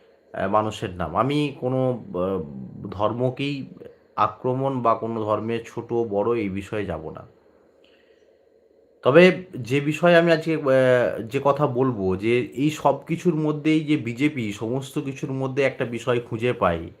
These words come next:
যে মুসলিম, আহ, তার সঙ্গে সঙ্গে পাকিস্তান, বাংলাদেশ, এই শব্দগুলো যে খুঁজে পাই,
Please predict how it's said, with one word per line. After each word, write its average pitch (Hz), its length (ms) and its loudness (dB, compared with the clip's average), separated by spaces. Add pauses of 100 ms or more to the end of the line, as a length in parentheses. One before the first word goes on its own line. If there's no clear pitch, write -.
(580)
যে 101 540 0 (180)
মুসলিম, 127 920 -2 (460)
আহ, 101 220 -2
তার 113 200 4
সঙ্গে 113 400 -2
সঙ্গে 110 400 -2
পাকিস্তান, 117 880 2
বাংলাদেশ, 110 720 2
এই 120 100 0
শব্দগুলো 123 600 -2
যে 127 120 -6
খুঁজে 135 340 0
পাই, 87 340 0